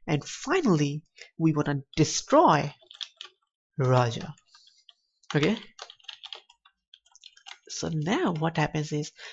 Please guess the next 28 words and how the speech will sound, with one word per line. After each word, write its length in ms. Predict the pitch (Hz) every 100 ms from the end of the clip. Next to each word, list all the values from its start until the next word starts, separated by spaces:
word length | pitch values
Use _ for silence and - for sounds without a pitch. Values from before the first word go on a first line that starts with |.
| -
now 460 | 156 151 156 156 -
it 140 | 165 151
finds 560 | - 165 - 330 -
for 180 | - 175
the 140 | 160 160
game 260 | 160 147
object 300 | 143 147 -
which 120 | 151 151
is 100 | 139
a 40 |
tag 280 | - 143 151
attached 480 | 147 143 147 - - _
Raja, 500 | - 143 240 185 160 - - - _
then 320 | 151 143 151 -
it 180 | - -
finds 440 | - 180 254 269
that 320 | - 147 143 - - - _
and 240 | 160 147
then 180 | 139 139
it 140 | 139 147
destroys 480 | 135 - 135 131
that. 240 | 131 139 - _ - - _ - - _ - - -
Okay, 300 | 156 196 208 _ _ -
so 420 | - - 156 151 -
if 260 | 180 202 -
I 320 | 285 262 247 175 -
go 180 | - -
ahead 440 | 220 - 147 143